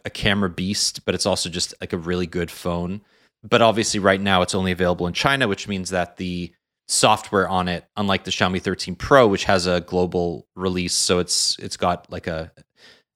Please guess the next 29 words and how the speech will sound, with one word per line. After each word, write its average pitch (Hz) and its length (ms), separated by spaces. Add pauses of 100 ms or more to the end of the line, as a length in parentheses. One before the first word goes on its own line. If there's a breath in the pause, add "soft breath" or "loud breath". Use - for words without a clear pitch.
(100)
an, 98 180
a 110 60
Europe 101 440 (180)
optimized 90 800
ex-, - 220 (200)
uh, 92 100
software 123 400
experience. 90 680 (540 soft breath)
This 104 280
is 95 120
just - 500
Chinese 87 520
M 87 80
I - 40
U 82 180
I. 73 340
So 85 280
there's 85 180
no 90 160
Play 117 240
Store, 104 300
there's 90 220
no 92 280 (380 loud breath)
Google 95 220
services 92 420
out 87 120
of 85 60
the 82 60
box. 87 600